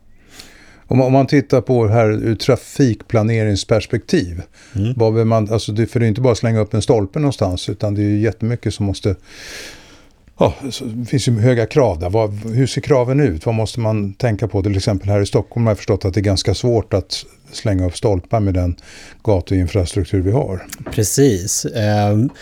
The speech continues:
Speaker 2: vi har ju gjort lite kartläggningar, eh, för olika kommuner. Bland annat, eh, så var jag med och tog fram kartläggningen för Stockholms stad, deras, liksom, laddinfrastruktur. Och det är väldigt mycket villkor som behöver spela in.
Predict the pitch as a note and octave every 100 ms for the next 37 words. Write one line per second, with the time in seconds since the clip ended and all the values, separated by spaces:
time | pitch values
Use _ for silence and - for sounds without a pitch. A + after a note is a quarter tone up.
0 | - - A#2+ C#3+ C3+ D#3+ - C#3+ G#2 B2
1 | G2 - F2+ F#2+ F#2+ G2 A2 - - G2
2 | G2 G#2+ G2 F#2+ G2+ G2+ F#2 F2+ G#2 A2+
3 | G#2+ A2 - - A2 G2+ G2 - G2+ G2
4 | G2 F#2+ F#2 F#2 F#2 F#2 G2+ F#2 F#2 F2
5 | - - F#2 F#2 - G#2+ F#2+ A2+ - _
6 | - - G2 F#2 G2 - G#2 F2 F2+ F2+
7 | F2+ F2 - - - F#2 - - - -
8 | - F#2+ A2 - C3+ C#3 A#2 G#2+ G#2 F#2+
9 | A#2 A#2 G2+ B2+ B2+ F#2+ F#2+ F#2 - A2
10 | B2 D#3 G2 F2